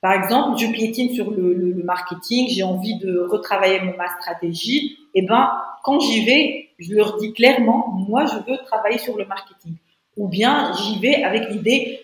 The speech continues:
moi, euh, je veux, euh, travailler un peu mes finances. Voilà. Donc, euh, je dis ça, par exemple, aujourd'hui, on est incubé chez, euh, Orange Fab. Donc, ce que je fais surtout avec eux, c'est ça.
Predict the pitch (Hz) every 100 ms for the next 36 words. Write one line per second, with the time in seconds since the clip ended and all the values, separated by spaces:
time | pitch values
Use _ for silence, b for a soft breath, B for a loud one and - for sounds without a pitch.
0 | - 214 208 233 - - - 185 180 180
1 | - 214 233 277 294 - 190 180 - 240
2 | 220 233 - 185 - 254 247 240 220 175
3 | - - - _ _ _ _ _ _ _
4 | _ _ _ _ _ 196 180 156 - -
5 | - 185 196 - 190 175 - 202 - 254
6 | 233 220 233 - 240 208 - 233 226 208
7 | 196 220 - 190 214 - 180 180 175 170
8 | 175 170 160 _ 196 185 196 190 - 247
9 | 359 B B B - 190 226 226 226 233
10 | - - 294 302 294 269 - 269 262 214
11 | 269 302 294 - 220 196 -